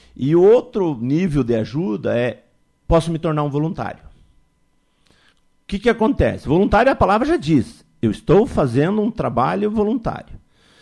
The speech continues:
No site do P H I, na ro-, no rodapé da, da página, tem um "Quero ajudar".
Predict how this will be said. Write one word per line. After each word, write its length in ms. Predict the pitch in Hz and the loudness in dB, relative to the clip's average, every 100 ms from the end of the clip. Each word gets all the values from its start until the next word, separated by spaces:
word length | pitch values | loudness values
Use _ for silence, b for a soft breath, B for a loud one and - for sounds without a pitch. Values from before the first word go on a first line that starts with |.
| b b b | b b b
No 220 | - 151 226 | -4 0 0
site 440 | - 165 143 - | 2 2 2 0
do 100 | 104 | -2
P 100 | 107 | -2
H 160 | 101 101 | -2 -2
I, 260 | 143 120 | -2 -2
na 140 | 104 110 | -2 -4
ro-, 160 | 120 | -4
no 160 | - 120 | -4 -2
rodapé 500 | 127 123 - 151 175 | 0 -2 -2 -2 -2
da, 220 | 117 98 | -4 -8
da 180 | - 104 | -10 -10
página, 360 | - 131 139 | -6 -4 -4
tem 160 | 139 147 | -4 -4
um 160 | 156 156 | -4 -6
"Quero 320 | - 160 160 | -4 -2 0
ajudar". 500 | 151 127 90 - | -2 -4 -8 -10